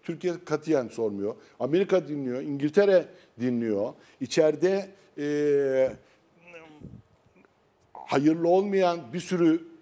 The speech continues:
işin açığa çıkması bu dinlemeler sayesinde oluyor. E, ve bir, e, Şangay Beşlisi ile nato arasında,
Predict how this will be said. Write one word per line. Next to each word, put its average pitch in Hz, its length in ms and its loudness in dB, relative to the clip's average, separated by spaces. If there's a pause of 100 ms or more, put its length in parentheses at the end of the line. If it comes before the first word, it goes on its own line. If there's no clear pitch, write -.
(120)
işin 156 500 -2 (260)
açığa 151 400 2
çıkması 143 580 -2 (340)
bu 127 120 -6
dinlemeler 143 540 0
sayesinde 151 560 -2
oluyor. 143 380 0
E, - 560 -12 (600)
ve 143 200 6 (280)
bir, 151 340 2
e, 131 360 0
Şangay 175 560 -2 (140)
Beşlisi 135 540 -4
ile 127 380 0
nato 156 280 0
arasında, 123 680 0